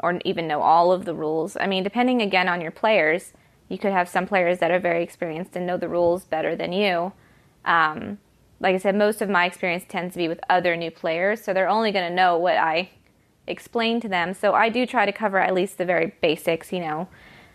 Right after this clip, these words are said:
This is, you know, if, if Dungeons and Dragons, for example, you know, when you're doing something, oh, roll for perception, roll for initiative. This is a twenty-sided die. This is, like, your,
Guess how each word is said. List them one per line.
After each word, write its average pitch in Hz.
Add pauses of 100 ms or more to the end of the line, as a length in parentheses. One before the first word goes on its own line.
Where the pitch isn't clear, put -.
(320)
This 185
is, 180
you 190
know, 160
if, 180
if - (280)
Dungeons 185
and 185
Dragons, 170
for 180
example, 170
you 170
know, 165
when 170
you're 170
doing 165
something, 165
oh, 196
roll 190
for 190
perception, 160
roll 175
for 180
initiative. 160 (340)
This 208
is 196
a 208
twenty-sided 208
die. 156
This 165
is, 175
like, 180
your, 180